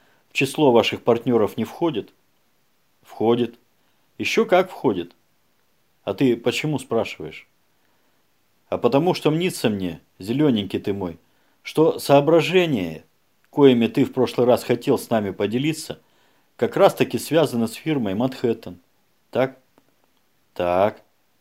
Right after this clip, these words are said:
А как вы?" Обалдело начал было Зеленков, но Петрухин его перебил. "Значит так. Купчину я с утра отправил в местную командировку,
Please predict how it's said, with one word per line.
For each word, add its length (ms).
А 100
как 260
вы?" 180
Обалдело 580
начал 340
было 260
Зеленков, 520
но 80
Петрухин 540
его 180
перебил. 520
"Значит 520
так. 280
Купчину 480
я 80
с 120
утра 260
отправил 400
в 40
местную 380
командировку, 760